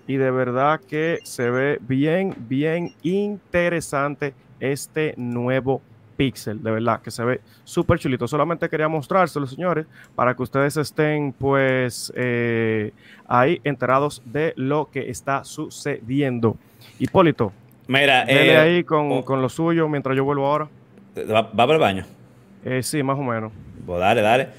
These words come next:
Speaker 2: Mira, bueno, precisamente esto te puede interesar porque tiene que ver con que Google Meet, usando inteligencia artificial, puede atender a una reunión por ti. Entonces vete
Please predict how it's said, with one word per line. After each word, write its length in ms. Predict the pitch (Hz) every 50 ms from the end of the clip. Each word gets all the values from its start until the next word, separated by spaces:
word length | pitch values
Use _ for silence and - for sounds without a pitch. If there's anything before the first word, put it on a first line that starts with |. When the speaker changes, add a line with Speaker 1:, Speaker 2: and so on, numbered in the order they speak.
| - - - - -
Speaker 2:
Mira, 280 | 113 117 123 123 139 120
bueno, 220 | 131 165 214 202
precisamente 440 | 170 151 139 160 202 196 185 180 175
esto 120 | 170 170 165
te 100 | - 147
puede 240 | 127 160 160 165 160
interesar 600 | 156 165 165 151 131 - 165 143 131 127 131 123
porque 200 | 123 120 110 113
tiene 220 | 101 127 123 135
que 100 | 131 139
ver 180 | 127 131 135 123
con 280 | 127 185 202 143 120 101
que 120 | 139 120
Google 320 | 113 127 131 120 127 120
Meet, 380 | 113 113 135 143 131 - - -
usando 300 | - 117 - 120 123 127
inteligencia 380 | 135 131 143 131 120 135 127 131
artificial, 640 | 120 135 123 120 123 113 - 139 131 113 104 101 101 - - - - - - _
puede 420 | - 101 113 123 131 135 - - -
atender 720 | 117 120 123 127 - 143 120 120 120 113 135 160 160 143 127
a 80 | 127
una 140 | 127 135 127
reunión 280 | 127 131 127 123 127 123
por 200 | 123 120 113 -
ti. 240 | - 110 98 82 - -
Entonces 260 | 113 98 104 110 120 117
vete 440 | 139 160 147 - - 123 - -